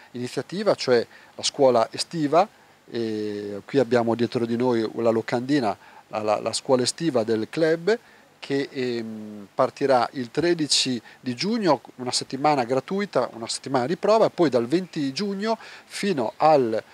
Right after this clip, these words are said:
eh, dodici agosto si potrà giocare a tennis qui al club, eh, senza costi eccessivi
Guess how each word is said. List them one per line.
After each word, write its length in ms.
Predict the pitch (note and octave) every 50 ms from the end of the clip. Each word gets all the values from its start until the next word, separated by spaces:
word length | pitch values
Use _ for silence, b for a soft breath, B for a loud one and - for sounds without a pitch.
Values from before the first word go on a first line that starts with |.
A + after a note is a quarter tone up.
| B B B
eh, 180 | - A#2+ A#2 A2+
dodici 440 | A#2 B2+ G3 G3 D#3+ B2+ - - G3
agosto 560 | G3+ F3 E3+ D3+ D#3 - - - G#3+ G#3+ A#3 B B B B B B B _ _
si 140 | _ - C3
potrà 380 | - D3 - E3+ E3+ D#3+ C3+
giocare 680 | A#2+ - C3+ - - D#3 C#3+ B2+ A#2 A#2+ A#2 A#2 A2+ - - _ _ _ _
a 120 | - A#2+ -
tennis 840 | - - E3+ E3+ F3 F#3 G3 G#3+ A3 G3 - - - A3+ A3 G3 - - _ _
qui 200 | _ - C#3 C3
al 140 | B2+ B2 A#2+ -
club, 560 | - D#3 E3 F3 F#3+ F#3+ F#3+ G3+ A#3 A#3 - B B B B B B B _
eh, 760 | - A#2+ A#2 A2+ A2+ A2 A2 A2 G#2+ G#2+ G#2+ G#2+ G#2 G#2 G2+ - _ _ _
senza 360 | - - - C3+ B2 - A#2+
costi 480 | - - B2 A#2 - - - A2+ A2 A2 -
eccessivi 680 | - - - - - - - C3+ C3 B2+ B2+ C#3+ D#3+